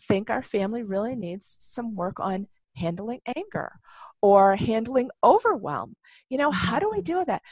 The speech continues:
Speaker 1: So I think we need to make that a priority, because we say that to our kids,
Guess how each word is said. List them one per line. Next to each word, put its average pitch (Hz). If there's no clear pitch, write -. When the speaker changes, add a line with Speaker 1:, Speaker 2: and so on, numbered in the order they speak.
Speaker 1:
So 302
I 302
think 370
we 381
need 233
to 240
make 185
that 180
a 185
priority, 233
because 277
we 262
say -
that 269
to 277
our 240
kids, 254